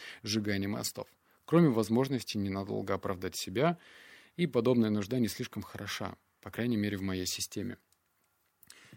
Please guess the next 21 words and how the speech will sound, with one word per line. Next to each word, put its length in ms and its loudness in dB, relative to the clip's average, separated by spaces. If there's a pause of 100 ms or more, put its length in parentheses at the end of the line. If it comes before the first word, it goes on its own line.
Все 540 4 (260)
м-, 160 4
меняется. 800 4 (600)
И 80 -8
если 320 0
тебе 200 -2
кажется, 400 -2
что 500 -4
клиент 320 0
у 40 -12
тебя, 300 -8
ну, 380 -2 (140)
ну, 120 -10
сейчас 420 -6
не 60 -10
купил 500 -2
и 120 -12
потом 320 2
не 80 4
купит, 380 -6
то 360 2